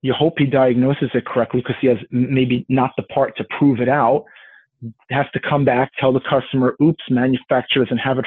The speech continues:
for a few weeks, customer gets upset, has to eventually come back out, and then, uh,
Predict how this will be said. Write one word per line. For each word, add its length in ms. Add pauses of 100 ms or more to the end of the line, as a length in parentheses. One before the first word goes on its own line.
for 120
a 140
few 120
weeks, 280 (140)
customer 400 (120)
gets 120 (340)
upset, 380 (720)
has 180
to 120
eventually 420
come 460
back 240 (180)
out, 200 (680)
and 240
then, 340
uh, 280